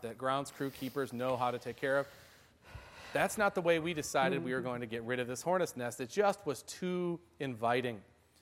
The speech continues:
Speaker 1: We got there, we saw it, we knew it had been there and in building over the summer. This is towards the end of the summer, hot day,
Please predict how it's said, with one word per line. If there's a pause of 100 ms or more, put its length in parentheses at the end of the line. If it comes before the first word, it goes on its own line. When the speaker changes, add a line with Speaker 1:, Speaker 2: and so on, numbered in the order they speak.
(360)
Speaker 1:
We
got
there,
we
saw
it,
we
knew
it
had
been
there
and
in
building
over
the
summer.
This
is
towards
the
end
of
the
summer,
hot
day,